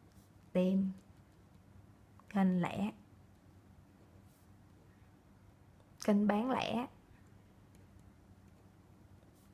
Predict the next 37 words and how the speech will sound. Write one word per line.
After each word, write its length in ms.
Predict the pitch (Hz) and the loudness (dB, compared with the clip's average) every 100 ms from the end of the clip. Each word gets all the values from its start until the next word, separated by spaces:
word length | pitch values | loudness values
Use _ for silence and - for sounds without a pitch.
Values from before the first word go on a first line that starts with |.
| - - - | -20 -20 -8
là 160 | 196 | -4
sỉ 340 | 190 - 107 254 | -2 0 0 0
đó. 140 | 277 - - - - - - - - - - - - - - | -2 -4 -10 -20 -20 -20 -20 -20 -20 -20 -20 -20 -20 -6 2
Nếu 400 | 247 277 370 - - - - - - | 4 6 2 -2 -14 -20 -16 -14 -4
cái 140 | 302 302 | 0 2
này 160 | 220 | 2
là 120 | 208 | 2
mình 220 | 196 190 202 | 2 0 0
phải 320 | - - 269 | -2 -2 -2
nguyên 260 | 285 247 262 | 0 -2 -2
tắc 240 | 320 320 | -4 -2
nha. 200 | 269 226 - - - - | -4 -4 -8 -18 -20 -6
Nếu 200 | 247 285 | 0 0
không 340 | - 277 247 233 | 4 6 6 4
được 140 | 208 | 2
một 220 | 190 190 | 2 2
trăm 220 | 226 220 | 0 2
điểm 280 | 214 - 262 320 | 2 0 -2 0
thì 220 | 220 190 | 0 2
không 360 | - 220 214 | 6 6 6
mở 220 | 208 - 254 | 2 2 2
cái 100 | 269 | 0
này. 280 | 254 220 - - - - - | 0 0 -4 -14 -20 -16 0
Nếu 160 | 269 | 2
họ 140 | 269 208 | 4 2
chín 260 | 196 269 | 4 2
mươi 160 | 339 285 | 2 2
chín 280 | - 277 320 | 2 2 2
điểm 260 | 208 196 | 2 2
cũng 240 | 233 202 262 | 2 0 0
không 340 | - 240 233 | 2 2 4
mở 240 | 196 - 262 | 2 2 0
cái 100 | 277 | 0
này. 260 | 247 202 190 - - | 0 0 -4 -8 0
Lưu 180 | 220 | 4
ý 160 | 226 247 | 4 2
nha. 220 | 320 247 | 0 -2